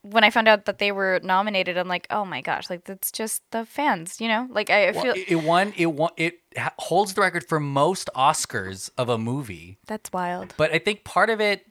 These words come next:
Speaker 2: you know, it didn't win any of the acting Oscars. I feel like it's just
Speaker 1: But nom.
Speaker 2: Huh?
Speaker 1: But nommed.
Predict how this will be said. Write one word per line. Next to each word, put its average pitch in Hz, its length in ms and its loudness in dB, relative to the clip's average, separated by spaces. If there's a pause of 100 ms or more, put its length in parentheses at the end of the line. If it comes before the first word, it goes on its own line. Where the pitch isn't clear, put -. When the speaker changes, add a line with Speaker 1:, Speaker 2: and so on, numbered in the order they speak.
Speaker 2:
you 170 120 -4
know, 151 100 2
it 127 80 -6
didn't 160 240 -2
win 143 140 0
any 139 180 0
of 110 60 -2
the 117 100 2
acting 147 260 0
Oscars. 143 400 0
I - 80 0
feel 185 220 -2
like 175 180 2
it's - 280 -6
just 147 260 4
Speaker 1:
But 220 40 -2
nom. 185 320 6 (680)
Speaker 2:
Huh? 120 240 -2 (220)
Speaker 1:
But 214 120 0
nommed. 180 320 4